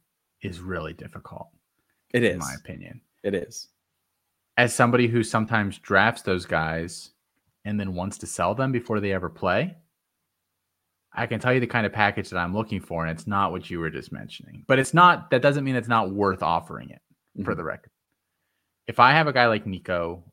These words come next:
Speaker 1: or even Malachi Nelson, Arch Manning, any of those top guys, and I can find an N F, an, a team that has a bad N F L team with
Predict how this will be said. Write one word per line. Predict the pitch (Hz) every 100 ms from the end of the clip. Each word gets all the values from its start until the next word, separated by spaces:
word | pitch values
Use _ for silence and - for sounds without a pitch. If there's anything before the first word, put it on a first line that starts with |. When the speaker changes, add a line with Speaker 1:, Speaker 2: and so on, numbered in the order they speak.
| -
Speaker 1:
or | 92 87 87 -
even | 107 170 160 131
Malachi | 101 98 120 135
Nelson, | 117 117 - 113
Arch | 107 -
Manning, | 101 110 117 101
any | 104
of | 120
those | 117 120
top | - 101 -
guys, | 90 85 92 - _ _ _ _ _ _ _ _ _ _
and | 110 110
I | - 117
can | 156 196
find | - 170 165
an | 143
N | 107 120
F, | 123 -
an, | 104 95
a | 104
team | 98 - 117 127
that | 107
has | 107 104
a |
bad | 95 80 90 107 113
N | 107
F | 104 98
L | 95
team | 92 80 67 - - _ _ _ _ _ _ _ _ _ -
with | 98 98